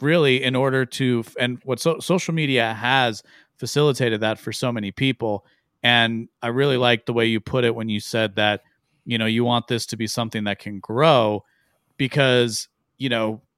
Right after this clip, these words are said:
Speaker 1: uh, what, uh, I mean, it might be worthwhile just to say what Alio is, right? Like, Alio is your company that you, that you operate. And so this is one product underneath a flag of different s-,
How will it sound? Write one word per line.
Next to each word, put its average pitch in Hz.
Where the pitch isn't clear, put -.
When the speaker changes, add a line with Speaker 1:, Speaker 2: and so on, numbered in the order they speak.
Speaker 1:
uh, 143
what, 123
uh, 143
I 131
mean, 127
it 127
might 151
be 131
worthwhile 120
just 110
to 120
say 120
what 117
Alio 117
is, 120
right? 117
Like, 117
Alio 127
is 120
your 120
company 147
that 120
you, 123
that 120
you 117
operate. 117
And 110
so 113
this 123
is 117
one 127
product 139
underneath 117
a 107
flag 123
of 107
different 113
s-, -